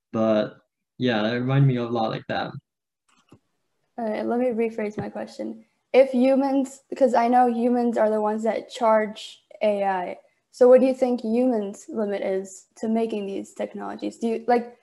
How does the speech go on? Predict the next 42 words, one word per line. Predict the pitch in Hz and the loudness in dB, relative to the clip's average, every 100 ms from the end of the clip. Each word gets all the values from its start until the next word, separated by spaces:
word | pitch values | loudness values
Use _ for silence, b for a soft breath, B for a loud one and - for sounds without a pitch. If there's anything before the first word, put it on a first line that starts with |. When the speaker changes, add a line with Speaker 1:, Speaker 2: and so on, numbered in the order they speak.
| b _ | b _
Speaker 2:
they | 233 240 | 0 2
can | 262 233 | 2 0
make | 247 277 | 0 0
the | 254 | -4
technology, | 240 233 226 214 214 226 | -4 -6 -4 -4 -4 -6
but | 220 214 | -4 -4
where | 220 220 220 | 0 -2 -2
do | |
you | 226 | -4
think | 226 214 | -4 -6
the | 214 | -6
limit | 208 208 202 | -8 -8 -8
is | 208 - | -10 -14
to | 202 | -10
be, | 214 208 - - | -6 -6 -8 -10
it | 196 | -6
being | 214 202 196 196 | -6 -6 -8 -8
used? | 202 202 - - - | -8 -8 -12 -18 -8
Like, | 202 196 190 _ _ _ - | -6 -6 -10 _ _ _ -2
on | 220 | 0
the | 220 | 2
roads, | 220 220 208 214 - - - | 4 4 4 -2 -10 -20 -14
do | 214 | -6
you | 220 | -6
think | 220 220 220 | -2 -2 0
that | 214 | 0
it | 214 | -2
should | - 220 | -4 -6
be | 214 | -4
on, | 214 214 220 220 - | -4 -4 -4 -8 -6
on | 220 226 | -4 -2
the | 226 | -2
roads, | 226 226 226 | -2 -2 -4
that | - 214 | 0 0
A | 214 220 | 2 2
I, | 220 214 | 2 0
we | 220 | -4
should | 220 220 | -8 -6
trust | 220 220 220 | -6 -4 -4
A | 214 | 0
I | 208 208 | 0 0
to | 202 202 | -4 -10